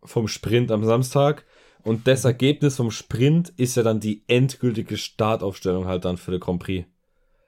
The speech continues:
Speaker 1: Aber
Speaker 2: Ja.
Speaker 1: das Qualifying am Freitag ist aber das, was auch in die Statistik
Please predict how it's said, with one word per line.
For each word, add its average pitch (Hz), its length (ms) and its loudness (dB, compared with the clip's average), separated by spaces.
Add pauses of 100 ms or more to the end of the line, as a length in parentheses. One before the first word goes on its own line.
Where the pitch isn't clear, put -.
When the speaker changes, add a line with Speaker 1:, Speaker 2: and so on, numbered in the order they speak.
(160)
Speaker 1:
Aber 107 180 2
Speaker 2:
Ja. 110 60 4
Speaker 1:
das 110 140 -2
Qualifying 135 600 2
am 110 100 -2
Freitag 143 840 -2 (580)
ist 143 280 -2
aber 123 280 2
das, 135 480 -2
was 127 180 0
auch 127 200 2
in 127 140 2
die 117 120 -2
Statistik - 1080 0